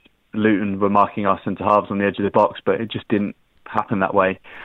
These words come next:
We have seen it happen, obviously, in a positive fashion against Millwall and countless other teams, but we need to figure out when it doesn't work straight away, how can we mix up the game? And that's obviously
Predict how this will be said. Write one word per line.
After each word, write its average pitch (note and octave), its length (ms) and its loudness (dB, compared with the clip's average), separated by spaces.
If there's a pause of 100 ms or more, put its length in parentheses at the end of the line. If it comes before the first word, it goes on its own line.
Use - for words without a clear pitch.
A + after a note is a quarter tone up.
(200)
We A#2+ 80 2
have C3+ 220 4
seen A#2+ 160 4
it G2+ 60 0
happen, G#2 540 0
obviously, G2+ 380 0
in G2+ 60 0
a G2+ 60 0
positive G#2 440 0
fashion G#2 320 0
against G2 360 0
Millwall G#2 440 2
and G2 180 -4
countless F#2+ 340 -4
other G2+ 180 2
teams, F#2+ 380 -4
but G#2 220 2 (520)
we A2+ 60 2
need A#2+ 200 4
to A2+ 80 -2
figure G#2+ 280 2
out G#2 140 4
when G#2 140 2
it G2 100 -2
doesn't G#2 260 -4
work G#2 300 2
straight G2 260 2
away, G#2+ 280 6
how G#2 180 2
can G#2+ 160 -4
we G2+ 100 -2
mix G2+ 300 -4
up A#2 120 2
the G#2 80 -4
game? G#2+ 260 2
And F#2+ 220 -2 (320)
that's G#2+ 280 -2
obviously G2+ 460 -2